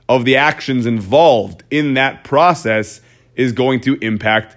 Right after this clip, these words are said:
your body in a number of ways, whether positively or negatively.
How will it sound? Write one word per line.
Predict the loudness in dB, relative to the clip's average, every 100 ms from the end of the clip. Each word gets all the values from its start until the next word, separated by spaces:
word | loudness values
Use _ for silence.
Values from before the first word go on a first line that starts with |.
| _
your | -4 0
body | 2 4 4 0 -2
in | -2 -2 0 -2 -2
a | -2
number | 0 0 -2
of | -4 -6 -4
ways, | -2 0 -2 -8 _
whether | -4 -2 -2
positively | -2 0 0 -2 -4 -2
or | -2 -2
negatively. | 0 0 0 -6 -6 -4 -4 -6